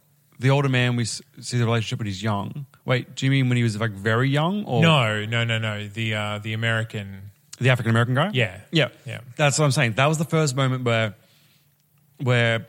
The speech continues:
Speaker 1: given the idea that young Hedwig might be homosexual.
Speaker 2: Yeah.
Speaker 1: So,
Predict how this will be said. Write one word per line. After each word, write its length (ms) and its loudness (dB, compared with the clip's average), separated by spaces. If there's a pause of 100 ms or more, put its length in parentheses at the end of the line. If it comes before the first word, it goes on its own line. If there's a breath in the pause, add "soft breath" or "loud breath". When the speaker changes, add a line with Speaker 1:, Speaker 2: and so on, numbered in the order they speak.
(100)
Speaker 1:
given 280 0
the 100 0
idea 360 0
that 180 -4
young 200 -2
Hedwig 540 -6
might 200 -4
be 80 -6
homosexual. 640 -8 (280)
Speaker 2:
Yeah. 200 -2 (760 soft breath)
Speaker 1:
So, 240 0